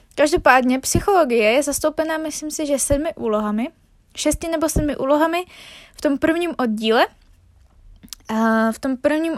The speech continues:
oddíle se vlastně, eh, společně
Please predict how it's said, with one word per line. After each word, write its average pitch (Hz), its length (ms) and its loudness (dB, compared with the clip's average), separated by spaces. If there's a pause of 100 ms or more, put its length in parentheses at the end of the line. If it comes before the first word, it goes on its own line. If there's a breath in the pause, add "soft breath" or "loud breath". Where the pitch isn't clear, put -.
oddíle 294 280 2
se 285 140 -6
vlastně, 269 360 -4 (140)
eh, 226 360 -2
společně 247 800 0